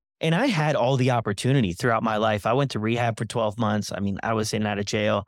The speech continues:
I've been seeing a therapist ever since I could remember, psychiatrists, psychologists, learning centers,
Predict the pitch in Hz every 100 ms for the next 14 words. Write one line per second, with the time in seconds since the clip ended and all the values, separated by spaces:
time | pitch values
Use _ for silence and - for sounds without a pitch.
0 | _ _ _ - 127 131 131 123 107 117
1 | 131 131 120 113 123 117 110 110 104 104
2 | 113 104 107 110 107 101 - 101 104 123
3 | 113 101 - 92 101 - 123 120 113 101
4 | 87 - 101 127 123 107 101 101 101 85